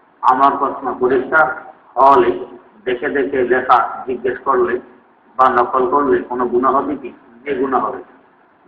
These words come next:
ধোকা দেওয়া হারাম, এটা ধোকা হয়। এক্সামিনার মনে করবে আপনার নিজের বিদ্যা থেকে লিখছেন, আসলে আরেকজনের বিদ্যা থেকে লিখছেন, ধোকা হয়ে গেছে, এটা হারাম। প্রশ্ন, আমি একজন ছাত্র,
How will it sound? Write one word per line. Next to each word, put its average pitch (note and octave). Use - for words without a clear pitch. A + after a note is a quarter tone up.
ধোকা C3+
দেওয়া C3+
হারাম, B2+
এটা B2
ধোকা B2+
হয়। G#2+
এক্সামিনার C#3
মনে C3+
করবে C3+
আপনার B2+
নিজের B2+
বিদ্যা B2
থেকে C3+
লিখছেন, A#2+
আসলে A2+
আরেকজনের C3
বিদ্যা B2+
থেকে C3
লিখছেন, A#2
ধোকা B2+
হয়ে B2
গেছে, -
এটা -
হারাম। A#2
প্রশ্ন, C#3
আমি C#3
একজন C3+
ছাত্র, -